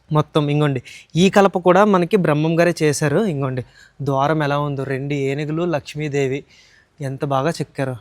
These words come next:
నీట్‌గా డిజైన్ చేశారు. ఇంకోండి, తలుపు. ఇంకొకటి ఏంటంటే, ఇంకోండి, ఇటువైపు కూడా చూపించేస్తాను. ఇదిగోండి, ఇదంతా రీసెంట్గా కట్టినవి. రీసెంట్ అంటే లేదు,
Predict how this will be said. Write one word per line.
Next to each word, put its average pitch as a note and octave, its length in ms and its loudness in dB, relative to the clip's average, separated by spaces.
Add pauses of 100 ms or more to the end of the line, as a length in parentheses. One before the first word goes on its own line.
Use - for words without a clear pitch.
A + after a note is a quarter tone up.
(380)
నీట్‌గా C#3+ 440 -2
డిజైన్ C#3 420 -2
చేశారు. C3 220 -6
ఇంకోండి, C3 380 -8
తలుపు. B2+ 340 -10 (580)
ఇంకొకటి G3+ 400 4
ఏంటంటే, F3 540 2 (500)
ఇంకోండి, D#3+ 260 2
ఇటువైపు D#3+ 240 2
కూడా E3 140 2 (100)
చూపించేస్తాను. C#3 720 -4 (560)
ఇదిగోండి, C#3 340 0 (360)
ఇదంతా E3 320 4
రీసెంట్గా A3 420 6
కట్టినవి. G3 420 2
రీసెంట్ E3+ 360 4
అంటే A#3 180 2
లేదు, A3 300 6